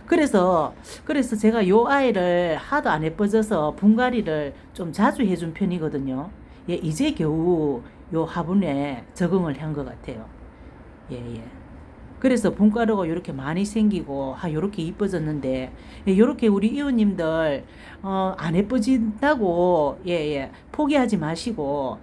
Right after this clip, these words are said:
예, 잘, 예, 아이를 잘 보살펴주면, 예, 요렇게 예쁜 아이로, 예, 모습을 보여준답니다. 예, 요 아이가 몇, 백, 백분이 많이 생겨서 예뻐진, 예뻐진 아이죠. 예, 예.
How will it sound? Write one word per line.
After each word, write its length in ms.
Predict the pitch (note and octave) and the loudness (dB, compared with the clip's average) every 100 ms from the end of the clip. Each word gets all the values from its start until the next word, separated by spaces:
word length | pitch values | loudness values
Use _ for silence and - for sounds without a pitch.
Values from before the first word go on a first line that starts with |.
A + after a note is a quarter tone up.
| - | -14
예, 80 | C3+ - | -18 -14
잘, 600 | - C3+ D#3 F#3 F3 E3+ | -10 -4 0 0 -2 -4
예, 160 | D#3 | -6
아이를 500 | - G3+ G3+ F3 D3 | -4 -2 0 0 -2
잘 220 | C3+ C#3 D#3 | -4 -6 -6
보살펴주면, 1080 | D3+ C#3 A#3 B3 G3 F#3 F3 C#3 C#3 C#3 C3 - - - | -6 -4 -2 -2 -2 -2 -2 -2 -2 -4 -8 -14 -18 -10
예, 240 | D3 C3 C3+ - - - | -8 -8 -10 -16 -16 -4
요렇게 320 | D#3+ G#3 C#3+ | -2 0 2
예쁜 760 | C#3+ F#3 - A3+ A3+ A3 A3 G#3 - | 2 2 -2 0 2 4 2 0 -4
아이로, 640 | A3+ A3 F3 C#3 C#3+ C3+ C#3 | 0 0 0 -2 -4 -4 -6
예, 200 | C#3 B2 - | -10 -10 -2
모습을 420 | F3 A3+ F3+ C#3 | -2 0 -2 -4
보여준답니다. 1040 | C#3 C#3+ F#3 D3+ C3+ B2+ B2 A#2 A2+ - - - - - | -6 -2 -2 -2 -6 -8 -10 -14 -16 -18 -20 -20 -20 -16
예, 160 | C3+ C#3 | -8 0
요 160 | F#3 | 4
아이가 300 | A3+ B3 F#3+ | 4 4 0
몇, 200 | C#3 C3+ - - | -2 -4 -6 -4
백, 180 | F3 F3+ | -4 0
백분이 500 | G#3 G#3 E3+ C#3 B2+ | 0 0 -4 -4 -4
많이 300 | A#2+ D3+ F#3 | -6 -4 -2
생겨서 420 | G#3 F#3 D#3+ C3+ | -2 -2 -4 -4
예뻐진, 440 | C#3+ D#3 G3+ D#3+ | -6 -4 -6 -4
예뻐진 440 | D#3 D#3+ G3+ F#3+ D3+ | -4 0 -2 -2 -4
아이죠. 540 | C3+ C3 A#2 A#2+ D3+ G#3+ - - - C3+ | -4 -6 -8 -10 -10 -14 -18 -20 -12 -8
예, 280 | B2 B2 | -8 -8
예. 120 | A#2 | -10